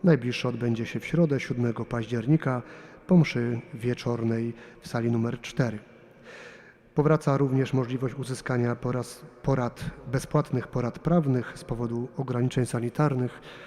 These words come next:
Takie porady są tylko i wyłącznie telefoniczne, telefonicznie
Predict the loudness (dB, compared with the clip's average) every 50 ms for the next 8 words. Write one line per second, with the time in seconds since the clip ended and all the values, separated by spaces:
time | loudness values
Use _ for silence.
0 | -18 -18 -18 -18 -20 -20 -10 -4 -2 -2 -2 -2 -4 -4 -2 -4 -2 -2 -4 -4
1 | -2 -2 -2 0 0 0 -2 -2 0 -2 -2 -2 -2 -2 -2 -2 -2 -2 -4 0
2 | 2 4 6 6 6 4 4 2 2 2 0 0 0 0 0 0 -2 -2 0 2
3 | 4 4 4 2 2 0 0 0 0 0 -2 0 0 -2